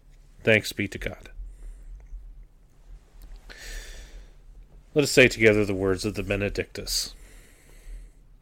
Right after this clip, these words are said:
Blessed be the Lord, the God of Israel. He has come to his people and set them free.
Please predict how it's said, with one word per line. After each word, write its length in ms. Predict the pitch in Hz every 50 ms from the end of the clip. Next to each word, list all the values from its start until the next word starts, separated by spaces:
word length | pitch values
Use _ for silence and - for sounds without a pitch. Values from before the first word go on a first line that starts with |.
| - - - - - - - - - - - - - - - - - - - - -
Blessed 560 | 101 113 117 127 - - 135 120 113 - -
be 140 | 117 117 113
the 100 | 117 117
Lord, 460 | 107 98 98 95 95 92 92 95 - - - - - - -
the 80 | 107
God 360 | 90 85 107 107 110 117 117 113
of 140 | 107 95
Israel. 480 | 104 101 - - 101 95 98 95 98 - - - - - - - - - - - - - - - -
He 200 | - - 123 120
has 160 | 113 120 -
come 400 | - - 139 139 127 107 107 107
to 160 | 104 - - 113
his 160 | 113 - -
people 480 | - - 127 117 - - 92 92 -
and 180 | 90 95 90 92
set 320 | - - - 120 117 113 -
them 260 | - - - 113 110
free. 420 | 110 - - - 98 90 - -